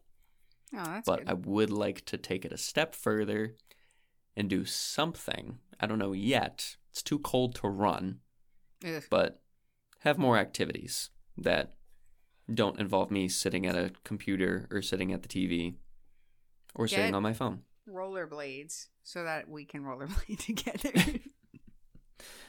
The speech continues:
Speaker 2: There is that skating area down the street.
Speaker 1: I know.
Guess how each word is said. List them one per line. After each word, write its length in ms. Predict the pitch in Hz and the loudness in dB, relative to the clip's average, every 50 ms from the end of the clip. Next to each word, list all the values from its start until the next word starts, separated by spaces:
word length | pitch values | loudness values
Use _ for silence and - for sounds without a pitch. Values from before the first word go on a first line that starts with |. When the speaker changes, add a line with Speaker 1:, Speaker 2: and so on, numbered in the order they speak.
| - - | -8 2
Speaker 2:
There 120 | - 117 | 4 6
is 220 | 110 117 139 143 139 | 6 6 6 6 6
that 200 | 131 127 127 - | 4 4 4 2
skating 460 | - - - 120 156 151 120 101 87 | 0 4 4 4 6 6 4 4 4
area 240 | 90 92 95 98 98 | 4 6 6 6 6
down 240 | 95 104 104 107 104 | 6 4 4 4 2
the 60 | 104 | 0
street. 460 | 98 - - 139 139 123 110 - - - - | 0 0 2 2 2 2 0 -2 -6 -8 -8
Speaker 1:
I 100 | 185 185 | -6 -4
know. 460 | 208 254 302 285 226 170 156 151 | -2 -2 0 0 -2 -4 -6 -12